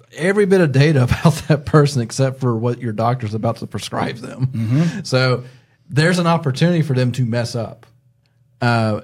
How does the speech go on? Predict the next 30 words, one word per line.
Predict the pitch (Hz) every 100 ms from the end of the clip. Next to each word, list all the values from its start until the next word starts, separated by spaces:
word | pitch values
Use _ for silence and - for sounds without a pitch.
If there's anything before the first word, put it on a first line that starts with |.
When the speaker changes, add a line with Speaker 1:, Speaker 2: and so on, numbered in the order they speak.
| -
Speaker 1:
and | 120 120 117 110
you | 113 127
have | 135
to | 131
have | 123 127
it | 113
trained | - 131 127 117 -
pretty | 131 117
well | 107 107 - -
because | 113 - 117 113
not | 117 151
only | 170 165 147
are | 131
they | 123 117 107 - _
taking | - 165 160
that | 139 117
data, | 104 107
they | 113 143
gotta | 180 165
turn, | 170 175 - - -
this | 285
is |
the | 302
part | 269 240
I'm | 196 196
so | - 214 208 180 156 - _ _ _ _ _ _ _ _ -
confused | 196 190 233 247 -
on. | 123 117
Like, | 123
they, | 160 160 143